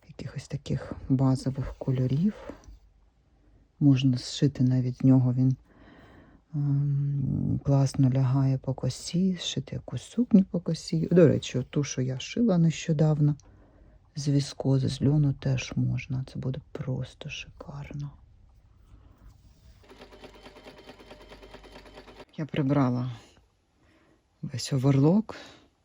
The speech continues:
Дуже обережно треба це робити. Бо в мене дуже короткий тут припуск. Проклала строчку і тепер роблю зборку.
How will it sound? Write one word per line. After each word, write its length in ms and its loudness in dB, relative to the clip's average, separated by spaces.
Дуже 380 0
обережно 680 2
треба 320 -2
це 180 -4
робити. 500 -4
Бо 60 -2
в 20 0
мене 480 2
дуже 300 0
короткий 580 0
тут 160 -6
припуск. 1080 -6
Проклала 540 0
строчку 840 -2
і 60 -8
тепер 540 -4
роблю 400 -2
зборку. 760 -4